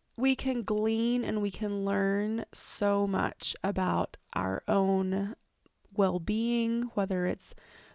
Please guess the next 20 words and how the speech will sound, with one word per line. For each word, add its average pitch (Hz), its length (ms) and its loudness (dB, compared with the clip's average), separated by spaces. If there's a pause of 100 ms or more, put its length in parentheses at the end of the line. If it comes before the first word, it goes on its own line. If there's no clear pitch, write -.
mental 202 800 2
or 196 200 6
physical 185 760 0 (180)
or 214 120 -2
even 269 260 4
spiritual, 208 640 2
really, 175 480 0 (380)
by 202 200 2
being 240 680 4 (500)
aware 185 680 4 (100)
and 196 240 -2
present - 720 -2 (420)
within 190 360 2
our 175 120 2
bodies. - 680 -2 (1160)
And 220 120 -2
so 254 360 6 (540)
the 285 80 10
word 370 320 6
consciousness 196 1000 2